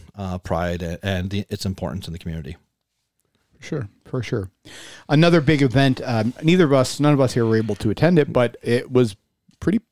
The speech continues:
Speaker 2: pretty, uh, heavily attended, was the March for Our Lives.
Speaker 1: Mm-hmm.
Speaker 2: Uh, I believe every, what, pretty much every Democratic political figure was in attendance. I know Mark Poloncarz was there. Um,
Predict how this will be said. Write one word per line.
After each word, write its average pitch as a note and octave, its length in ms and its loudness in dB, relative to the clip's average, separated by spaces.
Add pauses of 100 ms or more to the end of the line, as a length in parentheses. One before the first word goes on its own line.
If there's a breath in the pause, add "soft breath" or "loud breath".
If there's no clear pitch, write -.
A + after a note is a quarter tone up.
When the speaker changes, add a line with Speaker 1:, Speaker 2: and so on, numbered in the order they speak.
(420)
Speaker 2:
pretty, G3 340 2
uh, D#3+ 320 8 (400 loud breath)
heavily D#3+ 300 4
attended, D#3 420 2
was C3 220 2
the B2+ 200 2 (360 loud breath)
March C#3+ 340 2
for D3+ 160 4
Our A#2+ 140 2
Lives. A#2 560 0 (100)
Speaker 1:
Mm-hmm. A#2 180 0
Speaker 2:
Uh, - 20 0 (160 soft breath)
I A2 260 2
believe C3+ 400 4
every, B2+ 500 2 (480)
what, A2 340 0
pretty C#3+ 160 2
much C#3 220 2
every C3 460 4
Democratic C3+ 680 0
political C#3+ 280 2
figure D3+ 500 2 (200)
was B2+ 160 2
in C3 100 4
attendance. C#3+ 460 4
I B2+ 100 4
know B2+ 140 4
Mark A2+ 240 0
Poloncarz E3 560 4
was D3+ 160 2
there. D3+ 460 6 (560 loud breath)
Um, A2+ 380 0